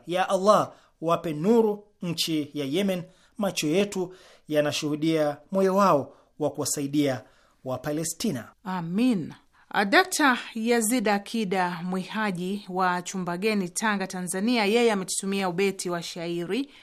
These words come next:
Speaker 2: kuhusu kumbukizi ya mwaka mmoja tangu kufa shahidi aliyekuwa rais wa Iran, Ibrahim Raisi.
Speaker 1: Ikumbukwe kuwa Said Raisi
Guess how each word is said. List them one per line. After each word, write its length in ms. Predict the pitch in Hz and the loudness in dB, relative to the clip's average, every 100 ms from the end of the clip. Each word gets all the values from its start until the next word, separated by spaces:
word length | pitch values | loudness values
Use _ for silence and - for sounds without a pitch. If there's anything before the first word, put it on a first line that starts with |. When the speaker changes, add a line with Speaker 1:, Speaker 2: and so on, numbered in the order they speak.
| - _ | -20 _
Speaker 2:
kuhusu 760 | - 180 202 202 - 190 175 - _ _ _ _ _ _ | -4 -2 2 2 0 -2 -4 -6 _ _ _ _ _ _
kumbukizi 500 | 208 208 202 214 180 | -2 -2 0 -2 0
ya 60 | 180 | -2
mwaka 240 | 175 - | -4 -8
mmoja 480 | 170 165 160 160 156 - | -8 -8 -8 -10 -14 -6
tangu 320 | 190 185 175 | -4 -4 -6
kufa 380 | 180 170 170 165 | -12 -10 -8 -8
shahidi 800 | - 170 156 214 202 202 202 - _ _ | -8 -8 -6 -6 -4 -4 -4 -8 _ _
aliyekuwa 560 | - 175 175 170 190 - - | -6 -4 -4 -4 -4 -2 -4
rais 400 | 165 175 175 - | -4 -2 -2 -4
wa 240 | 170 170 - | -4 -6 -8
Iran, 540 | 170 170 175 170 160 151 _ _ _ - | -6 -4 -2 -4 -6 -10 _ _ _ -10
Ibrahim 840 | 165 151 165 156 - 160 151 147 _ _ _ | -10 -6 -6 -6 -8 -10 -10 -12 _ _ _
Raisi. 840 | 151 156 143 143 - 190 175 120 - _ _ _ - | -10 -6 -6 -6 -4 -2 -2 -2 -10 _ _ _ -4
Speaker 1:
Ikumbukwe 580 | 175 170 208 285 233 | -2 2 2 4 2
kuwa 420 | 214 226 202 196 180 | 2 2 4 4 4
Said 400 | - 202 180 170 | 0 0 2 2
Raisi 540 | 175 170 - 196 | 2 0 0 2